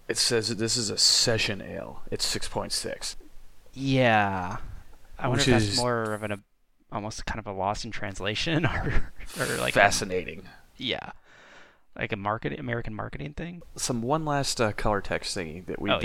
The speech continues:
Speaker 2: yeah.
Speaker 1: get from the bottle.
Speaker 2: Oh.
Speaker 1: Claremont Blonde is just like the killer climb of the Oud Claremont in the Flemish Ardennes.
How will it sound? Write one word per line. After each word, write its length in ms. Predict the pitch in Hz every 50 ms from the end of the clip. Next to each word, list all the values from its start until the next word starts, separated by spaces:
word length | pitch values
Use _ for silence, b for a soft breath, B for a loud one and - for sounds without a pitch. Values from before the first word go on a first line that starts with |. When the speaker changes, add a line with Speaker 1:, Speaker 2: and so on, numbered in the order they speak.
| 104 92
Speaker 2:
yeah. 20 | -
Speaker 1:
get 200 | - 104 - -
from 140 | - 131 117
the 60 | 107
bottle. 320 | 95 90 87 82 80 - - -
Speaker 2:
Oh. 320 | - - - - - -
Speaker 1:
Claremont 480 | - 165 156 180 180 185 180 156 110 -
Blonde 340 | 113 110 107 107 110 113 104
is 160 | 98 - -
just 260 | - 110 110 - -
like 200 | 113 107 - -
the 80 | - -
killer 260 | - - 101 104 104
climb 400 | - - - 101 95 95 98 101
of 140 | 98 87 87
the 120 | - -
Oud 300 | 107 110 110 113 - -
Claremont 560 | - - 110 98 95 98 98 95 98 98 - -
in 120 | - 101 95
the 80 | 95
Flemish 520 | - - - - 110 107 104 104 101 - -
Ardennes. 460 | 101 101 95 92 92 87 78 71